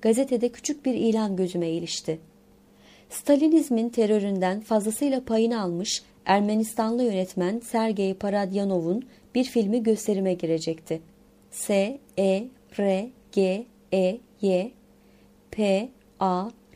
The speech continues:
R A D Y A N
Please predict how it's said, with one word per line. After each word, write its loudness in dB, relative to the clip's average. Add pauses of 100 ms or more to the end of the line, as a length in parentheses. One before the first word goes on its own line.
R -2 (340)
A 0 (500)
D 4 (340)
Y 0 (360)
A -2 (400)
N -2